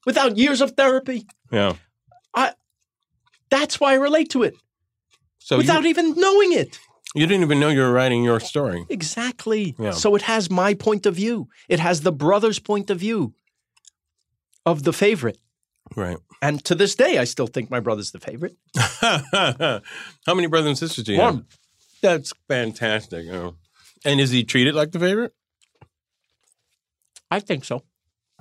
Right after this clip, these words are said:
Speaker 2: Really? Now, I've seen, now, Phil, I have to say,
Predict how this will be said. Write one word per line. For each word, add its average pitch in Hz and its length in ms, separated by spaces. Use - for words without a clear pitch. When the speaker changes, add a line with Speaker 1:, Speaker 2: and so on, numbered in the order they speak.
Speaker 2:
Really? 139 320
Now, 151 140
I've 208 200
seen, 185 380
now, 123 300
Phil, 104 280
I 117 80
have 147 120
to - 60
say, 95 200